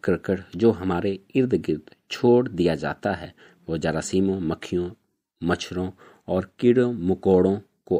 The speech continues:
अपनी तरफ मुतवज्जा करता है। Rotten fruits and decaying food stuffs given emit poisonous gases and bad smell which are extremely harmful for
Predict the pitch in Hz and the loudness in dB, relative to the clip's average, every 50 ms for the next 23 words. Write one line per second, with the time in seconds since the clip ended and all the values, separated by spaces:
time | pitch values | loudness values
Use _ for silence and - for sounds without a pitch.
0 | - - 92 - 95 98 95 95 - 78 85 - - 87 90 87 80 - 82 80 | -2 -4 -6 -2 -2 -2 -2 -2 -6 -8 -10 -8 -6 -4 -4 -4 -4 -4 -6 -6
1 | 73 - 82 78 - - - - - - 135 - - 110 110 _ _ _ _ _ | -6 -6 -8 -8 -8 -10 -14 -14 -14 -16 -16 -16 -18 -20 -20 _ _ _ _ _
2 | _ _ _ _ - - - - - _ _ _ _ _ - - _ _ _ 101 | _ _ _ _ -20 -20 -20 -20 -20 _ _ _ _ _ -20 -20 _ _ _ 4
3 | 113 147 156 196 190 180 - - 107 95 95 90 - - - 92 90 90 87 87 | 6 6 8 8 6 6 6 4 4 4 4 4 2 -2 -4 -2 0 2 2 2
4 | 82 78 78 80 95 117 123 - - 120 113 107 101 - - _ _ - - - | 0 -2 0 2 2 2 4 4 4 4 4 4 2 -2 -8 _ _ -20 -20 -4
5 | - 92 87 85 85 82 - - _ _ _ _ _ _ _ _ _ _ _ - | 2 4 4 4 4 2 -2 -8 _ _ _ _ _ _ _ _ _ _ _ -8
6 | - - - 113 104 - - - - - 90 101 127 143 147 135 127 101 - _ | -8 0 0 0 0 0 -4 -10 -10 -8 -8 0 4 4 4 4 4 0 -4 _
7 | _ - 92 90 85 82 82 - - - - _ _ _ _ _ _ _ _ _ | _ 0 2 2 2 2 0 -4 -10 -16 -20 _ _ _ _ _ _ _ _ _
8 | _ _ _ _ _ _ _ _ _ - 98 98 98 92 90 92 92 87 87 - | _ _ _ _ _ _ _ _ _ 4 6 6 6 4 4 2 0 0 0 -4
9 | - - - _ _ _ _ _ - 87 82 90 90 90 - - 90 82 78 - | -10 -18 -20 _ _ _ _ _ -6 0 2 2 2 2 0 -4 -4 -4 -6 -8
10 | - - - 82 80 80 80 85 95 95 95 98 95 - - - - 80 73 69 | -12 -10 -8 -6 -6 -4 -2 0 2 2 2 2 -2 -6 -8 -6 -4 -4 -4 -6
11 | 73 - - 87 98 104 - - - - 151 - - - - - - - - - | -8 -10 -6 -4 -4 -4 -4 -6 -8 -10 -10 -10 -12 -16 -16 -16 -14 -16 -16 -16
12 | - - - 143 147 139 117 92 76 69 - - - - - - 87 87 90 90 | -6 0 2 4 4 6 4 2 2 0 -4 -10 -16 -16 -4 0 2 4 4 4
13 | 87 90 - - - 80 71 - _ _ - - - - - _ _ - - 101 | 2 0 -2 -4 -6 -6 -6 -8 _ _ -20 -20 -20 -20 -20 _ _ -4 0 0
14 | 87 | 2